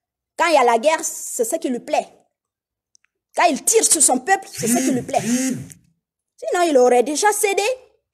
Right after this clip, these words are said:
C'est quoi cette méchanceté jusqu'à ce point ? Il aurait déjà cédé. Vous pensez que celui-là ne mérite pas le pouvoir en Guinée ? Il le mérite et il va toujours le mériter. Je vous ai dit tout ce que Dieu a écrit et signé.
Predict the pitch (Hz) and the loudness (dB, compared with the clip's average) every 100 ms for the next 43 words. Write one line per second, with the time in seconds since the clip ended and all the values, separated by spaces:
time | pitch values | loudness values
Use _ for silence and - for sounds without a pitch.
0 | _ - 320 381 440 - 311 294 440 403 | _ -8 -2 0 0 0 0 0 2 4
1 | 392 392 403 339 370 320 320 523 - 571 | 2 2 -2 -2 -4 -4 -2 -6 -6 -12
2 | _ _ - 330 330 330 349 349 453 440 | _ _ -10 0 4 4 2 -2 -2 0
3 | 587 587 679 - _ _ _ _ _ _ | 2 2 2 -6 _ _ _ _ _ _
4 | _ _ _ _ _ _ _ _ 330 - | _ _ _ _ _ _ _ _ -8 0
5 | 415 392 440 440 370 381 370 381 359 285 | 2 2 0 2 2 2 2 2 4 2
6 | 285 359 359 - 415 339 381 370 311 277 | 2 0 0 2 0 2 0 2 0 0
7 | 320 508 - _ _ _ _ _ _ - | 0 -2 -6 _ _ _ _ _ _ 0
8 | 403 302 262 - 539 523 - - _ _ | 4 4 4 6 4 2 -8 -12 _ _
9 | _ 359 311 247 330 - 466 403 339 320 | _ 0 2 0 0 2 4 4 2 2
10 | 480 466 494 508 523 _ _ _ _ _ | 0 0 0 -2 -6 _ _ _ _ _
11 | _ _ _ _ - 330 571 466 453 466 | _ _ _ _ -4 0 2 2 2 0
12 | 466 508 - 427 370 392 349 320 392 330 | 2 2 2 -2 0 4 4 4 0 -2
13 | 262 359 330 | -2 -2 0